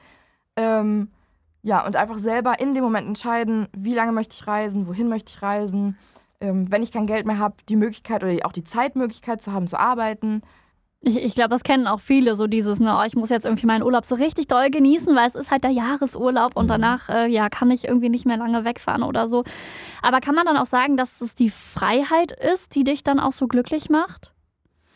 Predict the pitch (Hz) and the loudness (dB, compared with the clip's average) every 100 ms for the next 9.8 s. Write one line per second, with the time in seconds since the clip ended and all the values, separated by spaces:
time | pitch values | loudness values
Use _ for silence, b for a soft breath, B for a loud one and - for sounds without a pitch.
0 | B B B B B _ _ _ _ 220 | B B B B B _ _ _ _ -2
1 | 220 170 202 262 269 247 240 180 170 - | 0 2 2 2 0 2 2 2 -2 -2
2 | 214 254 247 - 226 220 220 214 202 _ | 0 2 2 2 2 2 2 2 0 _
3 | _ _ 226 285 311 294 240 202 220 196 | _ _ -2 0 -2 -2 -4 -4 -4 -4
4 | 170 - 254 - 165 185 254 - 202 202 | -6 -4 -4 -2 -4 -4 -4 -4 0 0
5 | 208 - - 196 190 185 175 - _ _ | -2 -6 -10 -4 0 0 -2 -8 _ _
6 | - 220 208 233 - 233 220 202 208 262 | 0 2 2 0 -4 -2 0 0 0 0
7 | 262 185 196 220 233 208 - 220 - 226 | 0 -4 -4 -2 -4 -4 -6 -8 -6 -6
8 | 214 196 196 220 220 220 208 202 - _ | -4 -4 -6 -4 -2 -2 -6 -8 -12 _
9 | - 190 185 175 175 190 220 | -6 -4 -6 -8 -6 -4 -2